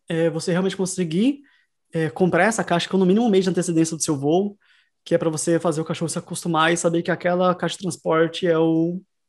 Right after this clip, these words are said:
é o porto seguro dele, que ali dentro ele tá tranquilo. Pra quando ele estiver no porão do, do avião, ele sabe que ele tá seguro ali, que naquele cantinho ali ele pode confiar pra ele ter menos estresse durante o voo.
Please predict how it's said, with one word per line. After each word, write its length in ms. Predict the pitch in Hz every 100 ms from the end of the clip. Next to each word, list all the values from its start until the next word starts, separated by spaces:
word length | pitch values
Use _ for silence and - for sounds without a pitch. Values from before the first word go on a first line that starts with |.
| _
é 40 | 170
o 60 |
porto 240 | 160 175 170
seguro 260 | 180 170
dele, 200 | 185 165
que 80 | 135
ali 140 | 151 151
dentro 280 | 151 156 151
ele 80 | 175
tá 60 |
tranquilo. 480 | 165 196 196 147 143 - - - _ _
Pra 260 | 165 156 147
quando 180 | 156 156
ele 80 |
estiver 220 | 147 165 151
no 120 | 147
porão 360 | 156 147 147
do, 400 | 147 151 147 147 180 285 -
do 80 | 156
avião, 500 | 143 151 151 180 214 _ _ _ _ _ _ -
ele 200 | 165 147
sabe 180 | 165 151
que 100 | 170
ele 120 | 151
tá 360 | 156 160 175 175
seguro 360 | - 190 156 160
ali, 240 | 147 165
que 440 | 165 170 160 165 165 - - _ _
naquele 300 | 160 147 160
cantinho 380 | 151 160 - 160
ali 100 | 147
ele 120 | 151
pode 220 | - 165
confiar 360 | - 160 - 156
pra 120 | 147
ele 180 | 139 147
ter 140 | 147
menos 220 | 147 147 143
estresse 320 | - 156 139
durante 280 | 147 143 180
o 60 |
voo. 340 | 147 135 135